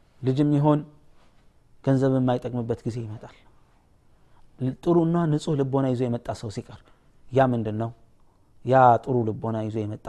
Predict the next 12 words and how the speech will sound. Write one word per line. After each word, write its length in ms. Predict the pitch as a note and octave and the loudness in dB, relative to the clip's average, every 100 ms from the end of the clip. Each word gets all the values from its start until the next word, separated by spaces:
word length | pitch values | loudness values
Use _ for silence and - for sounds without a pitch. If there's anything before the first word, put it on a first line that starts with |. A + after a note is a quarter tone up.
| G2+ | -14
ሰው 180 | D3 C3 _ _ _ _ _ _ _ _ - | -14 -16 _ _ _ _ _ _ _ _ -12
አላህን 360 | A2 A2 A2 | -8 -8 -8
ፈርቶ 240 | G#2 G#2 - G#2 A2+ _ _ | -10 -14 -12 -14 -14 _ _
ምንም 260 | A#2+ B2 A#2+ | -6 -2 -2
በሱ 200 | A2+ - A2+ | -4 -6 -6
ላይ 140 | A2+ | -6
ሳያጋራ 600 | - A2 A2 A#2+ G2+ G#2 A2 A2+ - - - | -8 -10 -12 -10 -10 -8 -10 -12 -16 -20 -4
አምልኮት 560 | B2+ C3+ B2 A#2+ C3+ B2 | 0 2 2 -2 -2 -4
የሚባለውን 640 | B2 A#2 B2 A#2+ A#2 A#2 B2 | -4 -6 -4 -6 -4 -6 -6
ነገር 280 | B2 C3+ A#2 - _ - | -6 -6 -8 -12 _ -4
ለሱ 280 | B2+ C#3+ - F3 | -2 -2 -2 0
ብቻ 260 | A#3+ - | -2 0